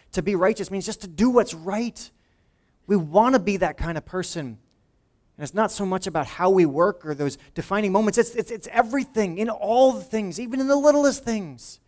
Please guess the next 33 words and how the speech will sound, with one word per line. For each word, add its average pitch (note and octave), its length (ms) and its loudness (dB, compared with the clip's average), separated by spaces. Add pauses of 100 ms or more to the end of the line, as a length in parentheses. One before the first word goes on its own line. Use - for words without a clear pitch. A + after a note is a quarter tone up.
(560)
We A3+ 40 2
wanna A3 340 -4
be A3+ 160 0
the G#3+ 100 4
person G#3+ 380 -2
who E3+ 120 -6
always G3 380 0
does E3+ 220 -8
right, D#3 280 -8
and C#3+ 140 -16
it's - 100 -18
hard. D3 520 -10 (260)
And D3+ 140 -10
there C#3+ 120 0
are C3+ 60 2
times E3 340 -8
we C#3+ 120 -12
just, B2 260 -8
"I A#2 300 -12
don't A2 340 -16
feel B2+ 460 -10
like A2+ 400 -14
being B2 400 -8
the G2 80 -20
person A#2 520 -16 (340)
who B2 200 -20
needs A2+ 220 -8
to A#2 80 -12
do G#2+ 160 -12
what's G2+ 240 -16
right G#2 360 -10
right - 300 -20
now." - 220 -20